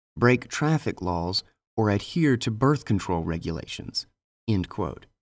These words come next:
Purchasing habits are noted by the financial intermediaries and can be used as an input to your social credit score.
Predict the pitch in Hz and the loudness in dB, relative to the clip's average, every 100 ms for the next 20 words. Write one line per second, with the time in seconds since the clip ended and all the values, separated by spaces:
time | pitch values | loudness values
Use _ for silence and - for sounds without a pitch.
0 | _ _ _ _ _ _ _ _ _ _ | _ _ _ _ _ _ _ _ _ _
1 | _ - 170 185 143 110 92 92 90 85 | _ -4 -2 0 2 2 0 -2 -4 -6
2 | - - 104 101 135 196 - - 90 98 | -2 0 2 4 4 2 -4 -6 -4 -4
3 | - 107 110 110 - 104 95 98 127 156 | 0 2 2 0 -4 -4 -2 0 2 0
4 | - - 71 - 104 98 143 127 120 107 | -2 -6 -10 -6 -4 0 0 2 0 0
5 | 123 160 131 123 _ _ _ - 131 123 | 0 0 0 -6 _ _ _ -2 2 4
6 | 117 151 165 123 - - 127 127 120 120 | 6 6 4 2 0 -2 -2 -2 -2 -4
7 | - 143 135 127 - 147 123 - - 185 | -2 -4 -2 -4 -2 -2 -2 -4 -4 -4
8 | - | -6